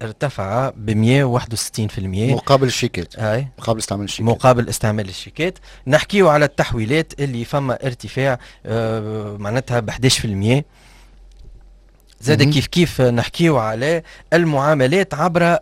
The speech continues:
Speaker 1: الهاتف الجوال. نحكيو على، آه، ثمانين فاصل خمسة في المية.
Speaker 2: أهي.
Speaker 1: هذايا ارتفاع ونمو قياسي،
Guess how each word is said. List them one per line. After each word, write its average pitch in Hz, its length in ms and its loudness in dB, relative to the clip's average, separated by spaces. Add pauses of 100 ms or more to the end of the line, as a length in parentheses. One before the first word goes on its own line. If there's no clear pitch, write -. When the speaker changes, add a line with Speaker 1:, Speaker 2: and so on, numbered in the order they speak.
Speaker 1:
الهاتف 139 800 -2
الجوال. 123 400 4 (600)
نحكيو 156 440 0
على، 135 480 0
آه، 123 160 -2
ثمانين 156 500 -2
فاصل 135 280 0
خمسة 170 560 2 (380)
في - 140 4
المية. 123 440 6 (220)
Speaker 2:
أهي. 107 260 0
Speaker 1:
هذايا 135 460 2
ارتفاع 135 520 0
ونمو 135 480 0
قياسي، 135 640 -6